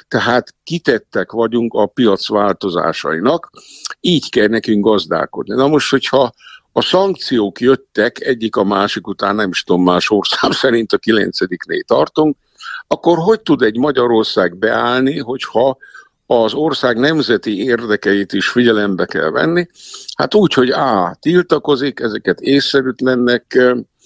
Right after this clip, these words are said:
kiáltják, és az egyedi szankciók esetén addig magyarázza a magyar helyzetet, míg csak el nem fogadják, hogy valamilyen módon abból nekünk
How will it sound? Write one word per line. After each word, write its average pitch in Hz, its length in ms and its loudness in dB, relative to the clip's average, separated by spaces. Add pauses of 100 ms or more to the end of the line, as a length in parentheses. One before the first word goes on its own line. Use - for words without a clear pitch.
(260)
kiáltják, 123 580 0
és 156 360 -2
az 117 180 -4
egyedi 131 420 0
szankciók 131 760 -2
esetén 127 640 0 (300)
addig 151 460 -2
magyarázza 113 720 0
a 90 40 2
magyar 101 440 0
helyzetet, 113 600 0
míg 147 220 2
csak - 300 -2
el 123 200 -4
nem 95 220 -2
fogadják, 113 680 0 (300)
hogy 117 240 2
valamilyen 113 560 2
módon 120 520 4
abból 107 480 0
nekünk 101 360 -2